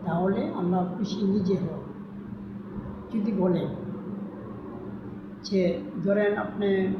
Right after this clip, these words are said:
এক জায়গায় যাবেন, চাইলে আপনি বলবেন, "হ্যাঁ, ইনশাল্লাহ।" উনি, মানে, আপনাকে একজনে বলছে যে, "ভাই, চলেন, আগামীকালকে এক জায়গায় যাই ঘুরতে।" তখন আপনি বলবেন কি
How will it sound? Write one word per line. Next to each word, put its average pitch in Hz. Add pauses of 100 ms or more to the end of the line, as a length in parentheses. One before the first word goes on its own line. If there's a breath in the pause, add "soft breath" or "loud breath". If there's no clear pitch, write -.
এক 185
জায়গায় 190
যাবেন, 156 (2000)
চাইলে 208
আপনি 208
বলবেন, 185
"হ্যাঁ, 190
ইনশাল্লাহ।" 196
উনি, 208
মানে, -
আপনাকে -
একজনে 240
বলছে 220 (120)
যে, 175
"ভাই, 185 (420)
চলেন, 202 (440)
আগামীকালকে 190
এক 180
জায়গায় 175
যাই - (360)
ঘুরতে।" -
তখন 220
আপনি 208
বলবেন 214 (160)
কি 190